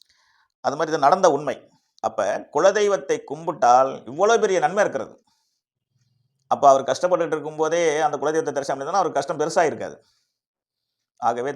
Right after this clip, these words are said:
தயவு செய்து குலதெய்வ வழிபாட்டை, ரொம்ப தூரமா இருக்கு சார்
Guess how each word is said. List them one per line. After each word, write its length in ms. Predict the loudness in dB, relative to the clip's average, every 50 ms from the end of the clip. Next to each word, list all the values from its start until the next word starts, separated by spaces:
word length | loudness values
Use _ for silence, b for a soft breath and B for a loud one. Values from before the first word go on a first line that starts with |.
| -6 _
தயவு 420 | -2 -2 0 -2 -4 -4 -4 -6 -6
செய்து 380 | -6 -6 -6 -6 -6 -8 -8 -10 -12 -16 _ _ _ _ _ _ _ _ _ _ _ _ _ _ _ _ _ _ _ _ _ _ _ _ _ _ _
குலதெய்வ 500 | -6 0 2 2 2 2 0 0 0 0
வழிபாட்டை, 500 | -2 -2 -4 -2 0 0 -2 -2 -4 -8 -10 -10 -16 _ _ _ _ _ _ _ _ _ _ _ _ _ _ _ _ _ _ _ _ _ _ _ _ _ _ _ _ -12
ரொம்ப 260 | -10 -2 0 0 0
தூரமா 320 | 2 2 4 4 4 4
இருக்கு 180 | 2 2 0 -2
சார் 220 | 0 0 0 0